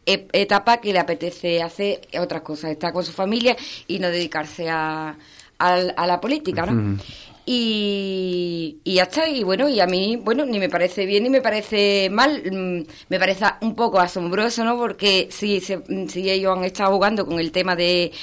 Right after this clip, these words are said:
Speaker 1: en estos tres años y medio, con el tema de que Manolo era el que iba a enca-, a encabezar la lista, es más, yo se lo dije a Manolo, porque ellos han jactado de decir que ellos tienen dos mil votos aquí en Ubrique por Manolo Toro, que Manolo Toro puede estar en el P A, en el P P o donde esté, que son suyos,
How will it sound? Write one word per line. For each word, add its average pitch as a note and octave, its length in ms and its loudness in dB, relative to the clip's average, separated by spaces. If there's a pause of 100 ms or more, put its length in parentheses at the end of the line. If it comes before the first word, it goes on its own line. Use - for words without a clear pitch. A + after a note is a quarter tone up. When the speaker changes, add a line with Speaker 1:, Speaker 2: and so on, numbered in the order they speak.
(160)
Speaker 1:
en F3+ 160 2
estos F#3 260 0
tres F#3 200 0
años F3+ 340 0
y F3+ 80 2
medio, G3 400 2 (260)
con F3 160 -2
el F3 120 2
tema F3+ 180 2
de F3+ 80 2
que F3+ 100 -2
Manolo F3+ 340 0
era F3 360 4
el E3+ 100 -2
que F#3 120 -6
iba F3 80 2
a E3+ 60 0
enca-, D#3 120 -8
a E3 160 -2
encabezar F3 500 0
la F3+ 100 4
lista, A#3+ 440 0 (340)
es F#3+ 120 4
más, A3+ 240 6
yo F#3+ 100 4
se G3 140 -4
lo G3+ 100 2
dije F#3 160 0
a E3+ 60 2
Manolo, G#3 360 2
porque F3 600 0
ellos F3+ 320 0
han G3 120 -4
jactado G3 340 0
de F3 100 2
decir F3 380 0
que G3+ 100 0
ellos F#3+ 260 0
tienen G3+ 280 -2
dos E3+ 120 2
mil F#3 220 -4
votos F#3+ 260 -2
aquí F#3+ 140 0
en G3 80 -2
Ubrique G3+ 380 0
por - 440 -2
Manolo E3 440 0
Toro, A#3+ 300 2 (340)
que E3 80 -4
Manolo E3 320 -2
Toro F#3+ 200 0
puede G3+ 200 0
estar G#3 260 2
en F3+ 80 -2
el D#3 60 -6
P G3 220 0
A, B3+ 200 6
en B3 80 0
el F#3 80 -8
P G#3+ 160 -2
P B3+ 320 4
o G3+ 100 2
donde F3+ 260 -2
esté, B3+ 280 4
que A3 100 -4
son F#3+ 240 -2
suyos, F#3+ 440 -2